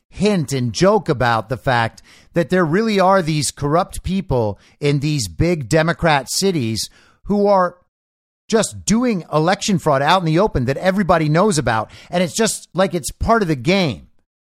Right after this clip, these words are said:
Like it's no big deal. Everybody does it. How many things in our political life are we told we just have to get over? Because that's just how the system is. If you're of a certain age,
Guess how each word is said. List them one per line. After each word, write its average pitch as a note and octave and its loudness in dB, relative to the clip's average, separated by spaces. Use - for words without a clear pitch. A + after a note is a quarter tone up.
Like E3 2
it's C#3+ -2
no F#3+ 4
big E3+ 0
deal. D3+ 0
Everybody E3+ 0
does D3+ 0
it. F2+ -12
How G#3 0
many C#4+ 2
things E3+ -2
in D3 -2
our D#3 2
political F3 -2
life C3+ 0
are D3+ 4
we F3+ -2
told F3+ 0
we D#3 -2
just E3+ 2
have E3+ 2
to D#3+ -4
get E3 2
over? D#3+ 0
Because F3+ 0
that's G#3 0
just G3+ -4
how F3+ 2
the E3 0
system D#3 -2
is. D#3+ -4
If D3+ -8
you're A3+ 0
of F3+ 2
a D3 0
certain E3+ 0
age, C3+ -2